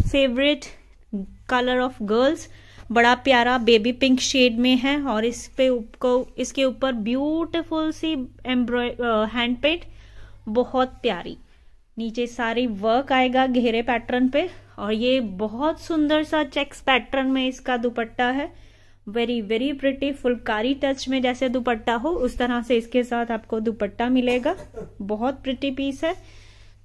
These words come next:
तो चलिए दिखा रही हूँ नेक्स्ट पीस, ये भी फ़ाइव मीटर ग्लेज कॉटन आपको मिलेगी, इसी की बॉटम सेम। नेक्स्ट देखिए जी, कान्हा जी पैटर्न में,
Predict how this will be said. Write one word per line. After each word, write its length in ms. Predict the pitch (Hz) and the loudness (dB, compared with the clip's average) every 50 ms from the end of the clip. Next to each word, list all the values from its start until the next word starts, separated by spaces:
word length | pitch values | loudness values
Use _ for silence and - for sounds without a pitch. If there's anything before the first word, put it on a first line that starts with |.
| - | -10
तो 60 | 240 220 | -10 -10
चलिए 400 | 214 - 240 214 214 196 214 208 | -6 -4 -4 -4 -2 -2 -2 0
दिखा 340 | 196 220 214 220 226 220 | 0 -2 -4 -2 -4 -2
रही 180 | 220 220 233 226 | -2 -2 -2 -2
हूँ 120 | 220 220 | -2 -2
नेक्स्ट 300 | 214 214 233 254 - - - | -2 -2 -2 -2 -4 -2 0
पीस, 260 | 294 294 311 - - | 0 0 0 -2 0
ये 120 | 233 226 | -2 -2
भी 160 | 214 208 233 254 | 0 0 -4 -2
फ़ाइव 300 | - 240 226 233 254 262 | 0 2 2 2 2 2
मीटर 280 | 277 269 262 285 254 | 0 0 -2 -4 -2
ग्लेज 300 | 247 240 254 254 262 254 | 0 4 4 4 4 4
कॉटन 360 | - 277 247 240 247 262 254 | 2 2 2 2 2 0 0
आपको 280 | 254 247 233 - - 262 | 0 -2 -4 -4 -4 -2
मिलेगी, 460 | 254 240 240 240 240 240 226 302 392 - - - - | -2 0 0 2 2 2 2 0 -2 -4 -6 -8 -4
इसी 220 | 214 214 220 269 247 | -4 -2 -2 -4 -4
की 160 | - 254 247 | -2 -2 0
बॉटम 420 | 214 220 214 208 214 - 302 339 | 2 2 2 2 2 0 -2 -2
सेम। 280 | 330 - 294 269 302 415 - - - - - - - - - - - - - - - - - - - - - - - - - - - - | 0 0 0 0 0 -2 -4 -10 -14 -16 -16 -18 -18 -20 -20 -20 -20 -20 -18 -20 -20 -20 -20 -20 -20 -20 -20 -18 -16 -10 -6 -6 -4 -2
नेक्स्ट 260 | 269 294 302 294 - | -2 -2 -2 -2 0
देखिए 360 | - 302 294 285 - 294 285 269 | 0 0 0 2 0 0 0 2
जी, 180 | 254 285 302 | 2 0 -2
कान्हा 380 | 294 - 262 247 247 226 269 277 | 0 0 0 2 2 2 2 2
जी 140 | 262 294 294 | 2 0 0
पैटर्न 460 | - 262 247 240 240 - 269 269 269 | 2 0 -2 -2 0 0 0 2 2
में, 220 | 269 285 294 311 | 2 2 0 0